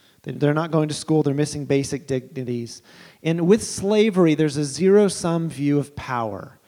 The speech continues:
that one person has it and somebody else doesn't. And if the children in this example were to gain power, it would be the ex-, at the expense of the power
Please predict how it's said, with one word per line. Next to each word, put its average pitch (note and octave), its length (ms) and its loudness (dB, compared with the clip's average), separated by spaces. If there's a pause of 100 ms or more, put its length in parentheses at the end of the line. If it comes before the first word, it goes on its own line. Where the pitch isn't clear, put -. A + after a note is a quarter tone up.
(380)
that C#3+ 120 -2
one F#3+ 280 4
person G#3 340 0
has D#3 320 0
it E3 80 -2
and D3 180 -6
somebody F3 400 0
else D3 280 -4
doesn't. C3 460 0
And C#3+ 80 -4
if C#3 100 -6
the D#3+ 80 -4
children A3 420 2
in F3 60 0
this E3 180 0
example D3 400 0
were C#3+ 140 2
to D3 140 -6
gain F3+ 440 0
power, C3+ 380 0
it C#3+ 60 -4
would C#3+ 120 -4
be C#3+ 140 0
the C3+ 180 -2
ex-, - 260 -12
at D3 140 -8
the C3+ 100 -2
expense F#3+ 640 -6
of G3 80 -8
the G3 100 -8
power C#3 440 -2